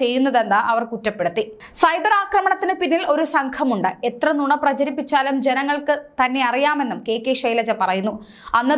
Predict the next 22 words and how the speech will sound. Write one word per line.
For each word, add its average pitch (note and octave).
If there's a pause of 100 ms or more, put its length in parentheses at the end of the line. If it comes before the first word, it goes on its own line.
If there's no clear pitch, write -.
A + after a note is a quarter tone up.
താൻ C4+ (140)
തൊണ്ടയിടറി D4+
സംസാരിച്ചതല്ലെന്നും C#4+
പൊടി D4+ (100)
അലർജി C#4+ (140)
ആയതുകൊണ്ട് C4+ (380)
തൊണ്ട D#4+ (120)
പ്രശ്നമായിരുന്നുവെന്നും D#4 (140)
കെ B3+ (100)
കെ D4+
ശൈലജ C4 (220)
തിരുത്തി C4
പറയുന്നു. F3 (460)
ഭരണഘടനയിൽ F4+
മതേതരത്വം E4+
സംരക്ഷിക്കപ്പെടണം. C4+ (180)
പൗരത്വം B3+ (180)
എല്ലാ C#4 (100)
മനുഷ്യർക്കും C#4 (120)
ഒരേപോലെ C4 (100)
അവകാശപ്പെട്ടതാണ്. A3+ (460)
സംസ്ഥാനങ്ങൾക്ക് D4